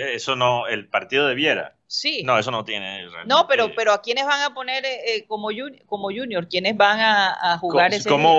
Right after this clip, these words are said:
Speaker 2: día?
Speaker 1: cómo va a funcionar? No, no creo que nos podamos basar en lo que vemos en ese partido
Speaker 2: Yo
Speaker 1: para la
Speaker 2: entiendo,
Speaker 1: temporada
Speaker 2: Mateo,
Speaker 1: siguiente.
Speaker 2: pero, pero, pero, eh, digo, por lo menos vamos a ver con los jugadores que en este momento ya se cuentan.
Speaker 1: Pero es una combinación entre, eh,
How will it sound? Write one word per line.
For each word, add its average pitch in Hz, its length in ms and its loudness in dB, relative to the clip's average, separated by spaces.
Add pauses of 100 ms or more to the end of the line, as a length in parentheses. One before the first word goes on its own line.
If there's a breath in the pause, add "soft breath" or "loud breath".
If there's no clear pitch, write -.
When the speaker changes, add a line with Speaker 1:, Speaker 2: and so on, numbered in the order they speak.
Speaker 2:
día? 123 80 0
Speaker 1:
cómo 143 280 2
va 151 120 8
a 147 40 0
funcionar? 123 760 -4 (200)
No, 143 160 -4
no 160 200 -2
creo 180 200 4
que 170 80 2
nos 147 120 2
podamos 143 320 2
basar 135 360 -2
en 127 80 -8
lo 117 80 -8
que 104 100 -8
vemos 110 260 -10
en 110 80 -18
ese 107 100 -20
partido 92 440 -12
Speaker 2:
Yo 220 100 -4
Speaker 1:
para 214 220 -2
la - 80 -4
Speaker 2:
entiendo, 233 260 -2
Speaker 1:
temporada 180 300 0
Speaker 2:
Mateo, 190 240 -2
Speaker 1:
siguiente. - 180 -8
Speaker 2:
pero, 160 200 -10 (100)
pero, 165 440 -4
pero, 165 440 -4
eh, 165 380 -2 (100)
digo, 190 340 -2 (220)
por 165 120 0
lo 160 100 -2
menos 180 280 0
vamos 190 340 6
a 175 80 6
ver 175 360 2
con 180 160 -4
los 170 80 -2
jugadores 160 440 2
que 202 120 -8
en 165 80 -6
este 160 200 -6
momento 170 440 -2
ya 160 180 4
se 170 160 -6
cuentan. 180 480 0 (400)
Speaker 1:
Pero 117 160 6
es 127 80 4
una 143 180 6
combinación 123 680 0
entre, 92 800 -2
eh, 80 80 -14